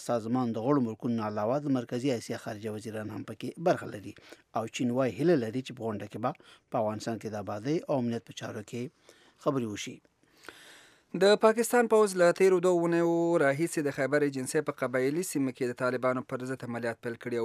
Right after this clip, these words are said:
Speaker 2: وایي د چهارشنبې په ورځ یې له طالبانو سره په نښتو کې نهه ویشت وسلوال وژلي. د رویټرز خبري اژانس وایي په زرګونو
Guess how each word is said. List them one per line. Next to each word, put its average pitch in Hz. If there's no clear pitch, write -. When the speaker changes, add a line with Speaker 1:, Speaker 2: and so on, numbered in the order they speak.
Speaker 2:
وایي 147
د 160
چهارشنبې 131
په 127
ورځ 151
یې 175
له 120
طالبانو 120
سره 120
په 120
نښتو 170
کې 175
نهه 151
ویشت 117
وسلوال 107
وژلي. 107
د 135
رویټرز 139
خبري 139
اژانس 139
وایي 135
په 127
زرګونو 127